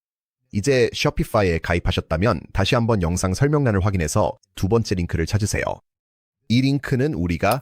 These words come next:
Shopify 계정에 설치할 에이아이 스토어 빌더 앱으로 연결됩니다. 설치 방법은 정말 간단합니다. 그냥 내 무료 스토어 만들기를 클릭하세요. 그러면 다시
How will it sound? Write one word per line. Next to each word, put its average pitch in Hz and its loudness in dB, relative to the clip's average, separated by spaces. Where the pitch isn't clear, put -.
Shopify 147 -2
계정에 104 0
설치할 95 0
에이아이 92 2
스토어 - -2
빌더 98 0
앱으로 87 2
연결됩니다. 80 -2
설치 160 0
방법은 113 2
정말 82 0
간단합니다. 87 -2
그냥 117 0
내 95 2
무료 101 2
스토어 127 0
만들기를 87 -2
클릭하세요. 82 -4
그러면 98 0
다시 101 -2